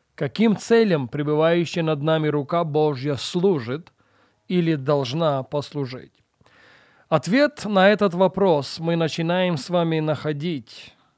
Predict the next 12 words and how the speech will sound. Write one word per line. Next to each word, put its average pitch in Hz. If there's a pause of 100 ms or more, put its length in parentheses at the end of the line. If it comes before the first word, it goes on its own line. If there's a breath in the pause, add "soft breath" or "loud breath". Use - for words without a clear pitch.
(300)
в 160
Деянии 165
апостолов 151
в 139
одиннадцатой 151
главе, 143
и 160
уже 151
далеко 170
не 156
первый 180
раз 135